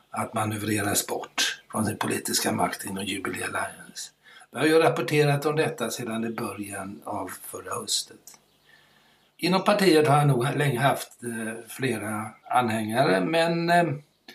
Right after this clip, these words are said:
allt fler håller nu på att flirta med Kenyatta utav dem. Och redan nu har, eh, två partier ingått en överenskommelse om koalition med Jubilee Alliance. Bland dessa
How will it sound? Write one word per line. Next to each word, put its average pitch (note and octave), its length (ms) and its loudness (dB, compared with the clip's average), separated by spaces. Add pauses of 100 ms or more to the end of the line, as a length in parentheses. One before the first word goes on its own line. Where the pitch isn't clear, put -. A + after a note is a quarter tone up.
(560)
allt D#3 220 4
fler D#3 380 6
håller D3 300 6
nu C3+ 160 6
på A#2+ 380 -2
att - 80 -4
flirta - 400 -2
med - 200 -6
Kenyatta - 500 0
utav G#2+ 300 -8
dem. - 160 -14 (920)
Och C#3+ 140 0
redan D#3 260 6
nu D3+ 100 4
har, E3+ 220 6
eh, D3+ 320 6
två C3+ 320 0
partier C3 680 0
ingått C3 380 -2
en D3+ 100 -2
överenskommelse B2 760 2
om A#2+ 100 -8
koalition A#2 640 -2
med G#2 140 -8
Jubilee G#2 320 -10
Alliance. - 640 -6 (220)
Bland B2 220 0
dessa A#2+ 400 -2